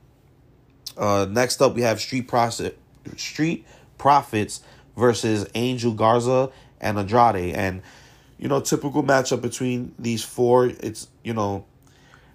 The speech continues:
anytime these guys link up, and they have been linking up for a long time, I think that's probably the only negative, is that this,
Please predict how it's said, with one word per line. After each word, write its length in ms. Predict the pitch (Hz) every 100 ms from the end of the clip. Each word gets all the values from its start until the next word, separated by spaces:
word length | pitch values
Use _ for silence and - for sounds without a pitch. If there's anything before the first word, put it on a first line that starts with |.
| _
anytime 400 | 131 139 143 131
these 160 | 123 120
guys 420 | 123 117 113 107
link 240 | 113 113
up, 160 | 113 110
and 140 | 98
they 80 | 101
have 400 | 92 117 123 117
been 200 | 117 110
linking 340 | 110 107 101 101
up 240 | 101 - - - _ _
for 220 | - 104 95
a 20 |
long 240 | 95 98
time, 420 | - 98 107 117 - -
I 100 | 101
think 360 | 117 104 -
that's 240 | 107 110 -
probably 340 | - 110 110
the 100 | 113
only 220 | 110 101
negative, 500 | 92 101 120 143 147
is 220 | - 101
that 220 | 101 98 -
this, 240 | 98